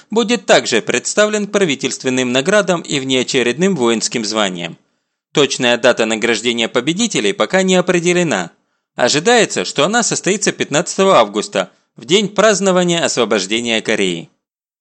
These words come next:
Сноска. День освобождения. Праздник установлен в Корее в честь капитуляции Японии в тысяча девятьсот сорок пятом году. Примечание автора.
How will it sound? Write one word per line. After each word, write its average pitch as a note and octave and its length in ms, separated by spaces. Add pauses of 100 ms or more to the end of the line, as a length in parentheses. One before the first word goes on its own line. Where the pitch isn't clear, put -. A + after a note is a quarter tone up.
(840)
Сноска. A2 580 (360)
День E3+ 260
освобождения. C#3 880 (240)
Праздник C3 480
установлен C#3 600
в - 60
Корее F3+ 300
в - 80
честь - 240
капитуляции C3 720
Японии E3+ 560 (240)
в - 40
тысяча G3+ 360
девятьсот C#3 420
сорок B2+ 280
пятом C3+ 340
году. G#2+ 380 (240)
Примечание A2 680
автора. F2+ 400